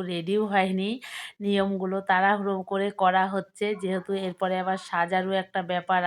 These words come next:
আছে, সেখানে অনেকটাই সময় লেগে যাবে। সেই কারণেই কিন্তু সকাল থেকে একের পর এক নিয়ম তাড়াহুড়ো করে সারা হচ্ছে। আর এদিকে হলুদ কুটছে হচ্ছে আমার বৌদি, যেহেতু বাড়ির বড় বউ, বড় বউয়ের তো অনেক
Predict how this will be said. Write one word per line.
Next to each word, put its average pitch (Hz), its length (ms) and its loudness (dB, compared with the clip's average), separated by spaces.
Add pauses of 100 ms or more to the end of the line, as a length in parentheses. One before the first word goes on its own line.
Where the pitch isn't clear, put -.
আছে, 175 240 -6 (500)
সেখানে 202 340 -2 (140)
অনেকটাই 202 420 -4 (120)
সময় 190 360 0
লেগে 185 300 0
যাবে। 185 240 2 (520)
সেই 226 280 4
কারণেই 214 420 0
কিন্তু 214 200 -4 (140)
সকাল 196 300 0
থেকে 214 160 0 (120)
একের 202 240 -2
পর 202 120 0 (120)
এক 208 60 -4 (100)
নিয়ম 196 220 -2 (100)
তাড়াহুড়ো 196 500 0
করে 202 180 2 (140)
সারা 196 340 0
হচ্ছে। 208 360 -2
আর 208 60 0 (180)
এদিকে 220 300 -2 (100)
হলুদ 185 320 -2
কুটছে 196 360 -6
হচ্ছে 185 260 -4 (100)
আমার 196 160 -2 (100)
বৌদি, 180 340 -2 (420)
যেহেতু 233 400 4 (100)
বাড়ির 202 260 0 (100)
বড় 196 160 2 (140)
বউ, 220 120 0 (100)
বড় 196 260 0
বউয়ের 190 260 0
তো 214 60 -2 (120)
অনেক 202 180 -4